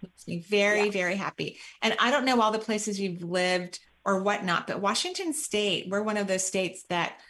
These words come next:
Speaker 1: Lyme's disease is, um, a very small percentage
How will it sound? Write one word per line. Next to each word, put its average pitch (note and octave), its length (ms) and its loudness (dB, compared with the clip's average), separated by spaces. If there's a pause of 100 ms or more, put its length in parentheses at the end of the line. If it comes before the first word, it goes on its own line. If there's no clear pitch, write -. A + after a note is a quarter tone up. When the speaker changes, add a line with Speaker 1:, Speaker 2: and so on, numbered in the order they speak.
(320)
Speaker 1:
Lyme's F#3 480 0
disease E3+ 680 -2
is, D#3 680 -2
um, E3 480 -4
a F3 60 -2
very F#3+ 380 2
small F3 760 0
percentage A#3+ 920 -2